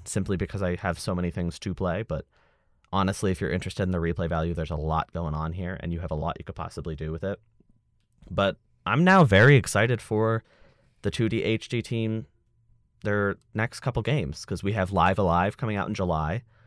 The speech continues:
which I was maybe not the most interested in, but after playing this, I'm a lot more so.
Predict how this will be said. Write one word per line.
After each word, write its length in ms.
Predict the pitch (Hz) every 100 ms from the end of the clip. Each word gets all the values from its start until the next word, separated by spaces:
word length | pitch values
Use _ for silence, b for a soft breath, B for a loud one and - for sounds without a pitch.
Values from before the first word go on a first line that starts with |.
| b b b b
which 180 | 95 90
I 60 | 90
was 140 | 87
maybe 320 | 90 90 87
not 200 | 85 85
the 80 | -
most 260 | 85 92 -
interested 440 | 107 117 - 123
in, 180 | 131 147
but 160 | 123 87
after 200 | - 85
playing 280 | 87 85
this, 160 | 85 -
I'm 100 | 78
a 40 |
lot 200 | 82 78
more 200 | 87 82
so. 380 | 82 62 65 110